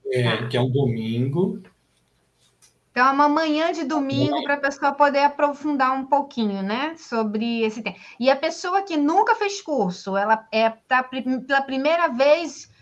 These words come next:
Speaker 1: Tá
Speaker 2: vendo
Speaker 1: habilitada.
Speaker 2: essas ideias.
Speaker 1: Tá
Speaker 2: É pra
Speaker 1: habilitada pra
Speaker 2: esse
Speaker 1: fazer.
Speaker 2: curso. Ah,
Speaker 1: Exatamente.
Speaker 2: ótimo.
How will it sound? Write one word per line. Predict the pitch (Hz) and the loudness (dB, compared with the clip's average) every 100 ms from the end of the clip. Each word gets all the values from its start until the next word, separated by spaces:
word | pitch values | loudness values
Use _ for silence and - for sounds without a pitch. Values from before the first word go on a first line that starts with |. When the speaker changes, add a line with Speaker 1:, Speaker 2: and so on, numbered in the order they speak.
| - | -2
Speaker 1:
Tá | 123 | 2
Speaker 2:
vendo | - 127 131 143 | 4 4 4 2
Speaker 1:
habilitada. | 196 277 - | 2 4 6
Speaker 2:
essas | 139 254 | 6 6
ideias. | 240 226 196 180 | 2 2 2 -4
Speaker 1:
Tá | 170 | -10
Speaker 2:
É | _ _ _ _ _ | _ _ _ _ _
pra | - | -2
Speaker 1:
habilitada | 127 131 156 147 139 226 | 0 0 -2 2 4 6
pra | 254 | 4
Speaker 2:
esse | |
Speaker 1:
fazer. | 143 - | 2 2
Speaker 2:
curso. | 262 269 - - _ _ _ _ _ 123 | 4 2 -2 -14 _ _ _ _ _ -6
Ah, | |
Speaker 1:
Exatamente. | 180 180 190 208 208 202 - | 0 2 4 6 4 2 -10
Speaker 2:
ótimo. | 165 | -16